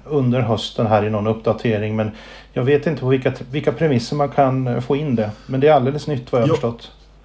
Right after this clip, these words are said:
Speaker 2: Jag har läst att man ska kunna, eh, välja, eh, att det ska kunna vara regn, men jag tror att det är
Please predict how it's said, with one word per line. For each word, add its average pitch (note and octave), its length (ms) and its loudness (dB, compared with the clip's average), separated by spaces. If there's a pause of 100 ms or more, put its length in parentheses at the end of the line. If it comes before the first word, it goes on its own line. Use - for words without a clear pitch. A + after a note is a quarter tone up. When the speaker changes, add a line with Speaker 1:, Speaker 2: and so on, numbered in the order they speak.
(460)
Speaker 2:
Jag C#3+ 260 2
har F#3+ 160 2
läst F3 680 0
att C#3+ 180 -2
man D3+ 160 0
ska D3 420 -2
kunna, C3+ 580 0
eh, A#2 500 -2
välja, D#3 640 0
eh, D3 240 -4
att C#3+ 100 -6
det D3 80 -6
ska D3+ 300 -2
kunna D3 220 -6
vara D#3 380 -2
regn, A2 380 -4
men C3 100 0
jag C#3+ 160 2
tror D#3 320 -4
att C#3+ 160 -4
det - 120 -6
är C#3 400 0